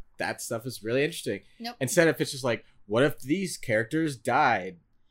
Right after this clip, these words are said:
Speaker 2: What if these characters died? Oh, but what if these characters died?
Speaker 1: What if this person was in a different point in time?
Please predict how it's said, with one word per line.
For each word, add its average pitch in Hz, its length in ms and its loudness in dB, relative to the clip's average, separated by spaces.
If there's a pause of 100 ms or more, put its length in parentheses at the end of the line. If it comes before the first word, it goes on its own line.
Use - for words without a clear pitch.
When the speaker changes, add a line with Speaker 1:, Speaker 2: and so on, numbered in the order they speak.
(240)
Speaker 2:
What 202 240 4
if 262 120 8
these 254 440 2
characters 208 500 2
died? - 380 -8 (280)
Oh, 320 420 6 (100)
but 247 140 2
what 277 260 4
if 185 180 2
these 311 380 6
characters 214 560 2
died? - 560 -4
Speaker 1:
What 139 180 6
if 156 140 6
this 196 200 0
person 131 360 2
was 123 120 0
in 127 120 0
a 107 80 -2
different 170 420 0 (140)
point 170 320 0 (280)
in 170 220 -2
time? 147 520 2